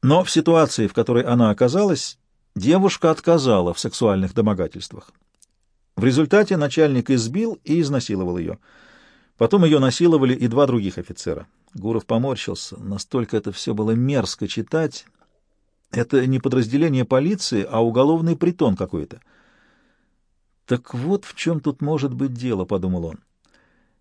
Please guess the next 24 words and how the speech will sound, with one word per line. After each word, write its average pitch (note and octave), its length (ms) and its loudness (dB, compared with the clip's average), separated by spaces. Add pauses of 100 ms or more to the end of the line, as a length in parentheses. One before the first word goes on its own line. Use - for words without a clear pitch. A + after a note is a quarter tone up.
(200)
Девушка D3 480 2
боится D3 400 2
огласки, D3+ 460 0
боится B2+ 460 -2
позора, C3 520 0
а G#2+ 120 2
на A2+ 80 4
нее B2+ 260 4
давят, D3+ 500 2 (320)
угрожая C3 540 2
и C3+ 140 0
оглаской, E3 840 2 (100)
и D3 100 4
подтасовкой D3+ 680 0
фактов, F3 560 -2
и C3+ 80 -4
позором. C#3+ 580 2 (680)
Она C#3 260 4
одна, E3+ 260 2
без G#2+ 180 -2
помощи. A#2+ 420 -2
Что - 180 0
ей B2 140 2
оставалось? A#2+ 520 -2